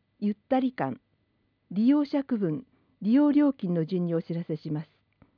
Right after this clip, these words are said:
利用者区分、市内に居住している六十歳以上の方、利用料金無料。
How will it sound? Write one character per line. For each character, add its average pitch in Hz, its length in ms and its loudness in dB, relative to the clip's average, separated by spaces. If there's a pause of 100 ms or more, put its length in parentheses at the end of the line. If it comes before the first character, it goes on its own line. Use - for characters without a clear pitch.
(760)
利 214 140 0
用 285 180 4
者 269 180 -2
区 254 140 -6
分、 165 240 -6 (680)
市 302 160 0
内 277 200 4
に 208 140 2
居 220 160 0
住 233 240 -2
し - 80 -16
て 233 160 2
い 214 40 2
る 208 120 -2
六 202 240 0
十 285 240 0
歳 269 220 2
以 233 40 0
上 180 160 -2
の 147 120 -4
方、 - 340 -12 (640)
利 220 180 2
用 302 160 4
料 277 240 4
金 165 340 -6 (100)
無 190 160 0
料。 196 300 -2